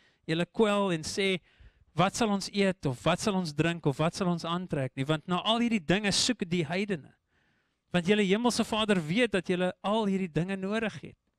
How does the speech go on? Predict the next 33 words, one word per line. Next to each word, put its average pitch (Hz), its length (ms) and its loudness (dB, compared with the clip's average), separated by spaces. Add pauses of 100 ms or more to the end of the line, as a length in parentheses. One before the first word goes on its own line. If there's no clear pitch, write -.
(960)
Vers 175 320 -4
drieëndertig, 170 520 0
"Maar 139 140 -4
soek - 280 -2
allereers, 175 720 -4 (120)
soek - 260 -4
eers 190 220 -2
die 143 80 -6
koninkryk 175 580 -4
van 156 140 -10
God - 280 -4
en 151 60 -8
sy 139 140 -10
geregtigheid, 143 640 -6
en 151 100 -6
al 214 200 -4
hierdie 196 240 0
dinge 170 260 0
sal 170 320 -2
vir 156 180 -8
julle 151 120 -4
be-, 143 120 -4 (180)
bygevoeg 147 640 -4
word. 139 220 -8 (440)
Kwel 233 280 6
julle 208 240 4
dus 196 220 2
nie 233 120 -2
oor 190 140 4
môre 165 380 0
nie, 165 120 -2
want 151 200 -2
môre 202 420 4